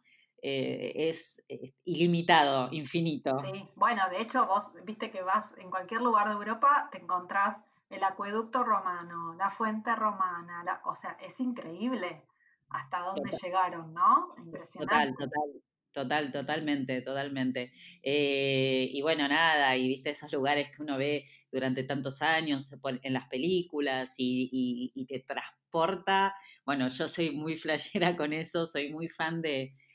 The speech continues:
Speaker 1: de la historia antigua y, y camino por ahí, me los imagino a los emperadores romanos, viste, a los gladiadores,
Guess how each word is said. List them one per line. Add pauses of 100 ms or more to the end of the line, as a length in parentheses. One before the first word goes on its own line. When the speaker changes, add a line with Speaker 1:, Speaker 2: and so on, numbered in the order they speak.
(100)
Speaker 1:
de
la
historia
antigua (300)
y,
y
camino
por
ahí,
me
los
imagino
a
los
emperadores
romanos,
viste,
a
los
gladiadores,